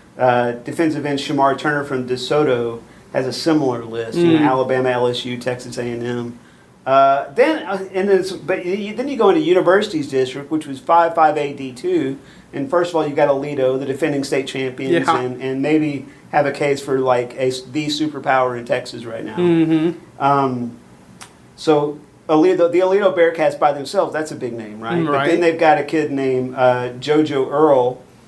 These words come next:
Speaker 1: who's an L S U commit, along with his teammate, safety Brian Allen, is also committed to L S U. However, the biggest name in the district is Burleson's coach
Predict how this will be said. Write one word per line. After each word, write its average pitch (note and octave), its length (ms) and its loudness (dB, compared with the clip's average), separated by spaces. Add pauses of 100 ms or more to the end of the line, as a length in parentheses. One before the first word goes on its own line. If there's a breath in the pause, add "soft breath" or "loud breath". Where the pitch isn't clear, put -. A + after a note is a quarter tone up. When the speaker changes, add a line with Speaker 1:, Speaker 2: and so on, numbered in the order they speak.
(260 loud breath)
Speaker 1:
who's C#3 180 -8
an C3+ 80 -4
L C#3 200 4
S C3 200 -2
U C3 80 -6
commit, A#2+ 440 -8 (500)
along D3 360 2
with C3 180 -2
his D#3 200 0
teammate, E3 520 0
safety D3 320 -4
Brian C3 340 -4
Allen, D3 420 2
is C3 160 -12
also C3 320 -2
committed B2 300 -8
to A#2 60 -10
L B2 140 -2
S A2+ 200 -10
U. G2+ 300 -8 (1040 loud breath)
However, D#3+ 840 0
the D3+ 80 -6
biggest A#3 440 2
name D3 260 0
in B2+ 60 -2
the B2+ 60 -4
district B2 560 -4 (600 loud breath)
is D3 680 2 (120)
Burleson's E3+ 560 0
coach F#3+ 540 -2